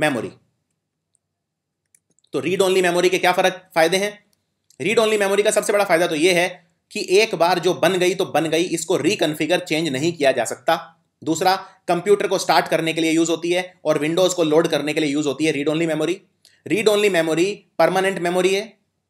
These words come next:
ये परमानेंट और सिक्योर डेटा, अ, करती है क्योंकि नॉन वोलेटाइल होती है। कंप्यूटर अगर आप स्विच ऑफ भी कर देंगे तो ये, अ, नहीं खोएगी और इसमें अपनी खुद की बैटरी होती है जो इसमें काम करती है, इसलिए ये नॉन वोलेटाइल होती है।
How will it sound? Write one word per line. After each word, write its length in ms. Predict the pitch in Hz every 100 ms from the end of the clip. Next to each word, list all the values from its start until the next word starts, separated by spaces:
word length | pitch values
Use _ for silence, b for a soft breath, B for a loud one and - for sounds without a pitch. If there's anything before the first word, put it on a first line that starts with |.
| _ 135
ये 160 | 160
परमानेंट 480 | 165 156 180 190 190
और 100 | 180
सिक्योर 340 | 175 - 180
डेटा, 260 | 165 165 170
अ, 320 | 165 - 143
करती 280 | 143 156 185
है 80 | 185
क्योंकि 220 | 175 165
नॉन 180 | 139 165
वोलेटाइल 360 | 160 170 170
होती 200 | 170 170
है। 180 | 196 196 _ -
कंप्यूटर 400 | 170 202 - 190
अगर 180 | 175
आप 100 | 180
स्विच 200 | 180 180
ऑफ 160 | 185 156
भी 80 | 165
कर 160 | 165
देंगे 200 | 151 170
तो 140 | 170 147
ये, 340 | 156 170 - _ _
अ, 300 | 139 135 131 139
नहीं 280 | 123 160 196
खोएगी 460 | 170 165 170 - _ _ _ _ _ _ _ _ _ - -
और 240 | 135 147 151
इसमें 280 | 151 165 170
अपनी 220 | 151 175
खुद 200 | 180 170
की 100 | 185
बैटरी 260 | 175 165
होती 220 | 165 147 175
है 180 | 185 120
जो 100 | 147
इसमें 220 | 143 143
काम 220 | 147 156
करती 260 | 160 - 170
है, 260 | 175 - -
इसलिए 240 | 170 180
ये 120 | 165 131
नॉन 140 | 127
वोलेटाइल 340 | 151 160 160
होती 200 | 165 165
है। 220 | 175 175